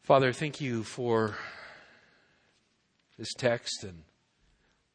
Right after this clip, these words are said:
thank you for the opportunity through it to do a little bit of the end of the year self-evaluation. Father, we confess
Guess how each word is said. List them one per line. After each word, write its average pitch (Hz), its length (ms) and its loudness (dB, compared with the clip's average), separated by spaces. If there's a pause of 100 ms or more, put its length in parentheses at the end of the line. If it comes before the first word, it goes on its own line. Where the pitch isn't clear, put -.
(2750)
thank 139 160 2
you 131 160 2
for 123 320 4
the 98 320 -2
opportunity 131 840 0
through 156 300 0
it 107 220 0
to 107 500 -4 (1400)
do 143 120 2
a - 20 2
little 139 260 4
bit 127 140 0
of 127 80 4
the 110 140 -2
end 127 180 -2
of 120 80 -2
the 113 80 -6
year 113 400 2
self-evaluation. 110 1040 -4 (2750)
Father, 143 240 8
we 151 120 2
confess 147 460 2